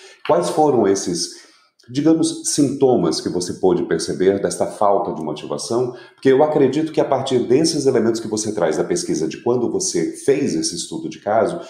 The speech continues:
isso pode servir também pra nós hoje observarmos mais atentamente e de maneira mais sistêmica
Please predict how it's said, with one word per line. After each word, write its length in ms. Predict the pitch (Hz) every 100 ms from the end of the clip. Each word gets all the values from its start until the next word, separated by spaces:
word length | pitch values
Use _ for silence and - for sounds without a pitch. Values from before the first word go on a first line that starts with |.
| -
isso 220 | 101 - 113
pode 240 | 120 113
servir 300 | - 107 110
também 280 | 110 107 107
pra 320 | 110 110 -
nós 520 | 92 110 127 - -
hoje 520 | 98 98 98 131 165 - -
observarmos 880 | 104 104 120 107 104 107 113 113 104
mais 400 | 101 107 110 -
atentamente 800 | 98 107 101 104 85 85 85 -
e 140 | -
de 100 | 95
maneira 300 | 98 95 90
mais 180 | 92 90
sistêmica 720 | - - 104 107 113 127